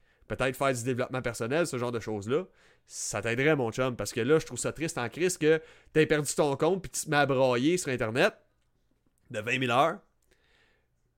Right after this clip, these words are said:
parce que c'est tout ce que t'as... c'est la seule chose dans laquelle tu t'investis, pis y a pas de mal à ça.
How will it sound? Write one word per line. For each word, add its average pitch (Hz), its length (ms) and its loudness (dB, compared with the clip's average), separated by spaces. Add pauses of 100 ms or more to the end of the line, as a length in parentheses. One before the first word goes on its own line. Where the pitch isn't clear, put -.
(120)
parce 123 160 -2
que 143 100 -2
c'est - 380 -4
tout 175 180 -4
ce - 120 -8
que - 100 -2
t'as... 123 540 0
c'est 131 220 -4
la 123 120 -2
seule 151 180 -2
chose 165 200 -4
dans 143 80 0
laquelle 123 260 -2
tu - 60 -10
t'investis, 123 460 -4
pis - 100 -8
y - 20 -2
a 107 40 -4
pas 180 120 0
de 214 60 -2
mal 277 160 4
à 240 80 4
ça. 277 300 -2